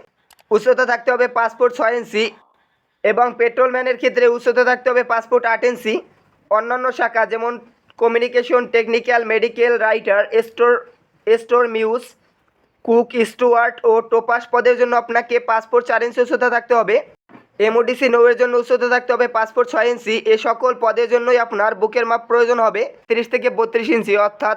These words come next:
সম্প্রসারিত অবস্থায় আপনার দুই ইঞ্চি বেশি হতে হবে। এখানে ওজন দেখতে পাচ্ছেন বয়স ও উচ্চতা অনুযায়ী ওজন হতে হবে। দৃষ্টিশক্তি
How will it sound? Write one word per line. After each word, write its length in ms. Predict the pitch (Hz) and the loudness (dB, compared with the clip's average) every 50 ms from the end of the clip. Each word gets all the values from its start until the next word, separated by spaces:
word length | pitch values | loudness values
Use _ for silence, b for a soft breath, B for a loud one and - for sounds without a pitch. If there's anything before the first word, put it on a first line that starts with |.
| - - - | -6 -6 -4
সম্প্রসারিত 440 | 220 208 196 226 226 233 247 240 240 233 214 | -4 -4 -2 -2 -2 0 0 0 0 0 -2
অবস্থায় 360 | 240 233 - - 226 226 220 | -2 -4 -2 -2 0 0 0
আপনার 180 | 220 - 233 233 190 | 0 -2 -4 -2 2
দুই 80 | 220 220 | 2 0
ইঞ্চি 160 | 226 226 247 214 220 | 2 2 0 0 0
বেশি 160 | 214 214 269 247 | 0 0 0 0
হতে 140 | 240 247 240 220 | 2 2 2 0
হবে। 160 | 196 175 214 254 - - _ _ _ _ _ _ _ _ _ _ _ - | 0 -2 -4 -12 -12 -18 _ _ _ _ _ _ _ _ _ _ _ -2
এখানে 320 | 190 190 - - 240 247 254 233 | -2 0 0 0 0 2 2 2
ওজন 220 | 233 214 233 247 247 220 | 2 2 0 -2 0 -2
দেখতে 180 | 240 240 240 247 233 | -4 -2 0 -2 0
পাচ্ছেন 260 | 240 240 - 247 240 220 190 | 0 0 0 -2 -2 0 2
বয়স 220 | 220 220 226 226 233 | 0 0 0 0 0
ও 80 | 247 240 233 226 | 2 2 4 2
উচ্চতা 300 | 220 220 233 233 233 254 240 240 | 2 0 0 -2 0 0 -2 0
অনুযায়ী 280 | 240 240 233 240 247 233 233 | -2 -2 0 2 2 2 2
ওজন 160 | 220 214 233 240 240 | 0 -2 -4 -4 -4
হতে 140 | 202 240 233 226 | -2 0 0 0
হবে। 180 | 202 170 208 - - - _ _ _ _ _ _ _ _ _ _ _ _ - | 0 -2 -4 -4 -6 -10 _ _ _ _ _ _ _ _ _ _ _ _ -8
দৃষ্টিশক্তি 720 | 151 180 220 240 - - 254 233 277 247 247 254 - | -4 -2 -2 -2 0 -2 -2 0 0 -2 -2 -2 -2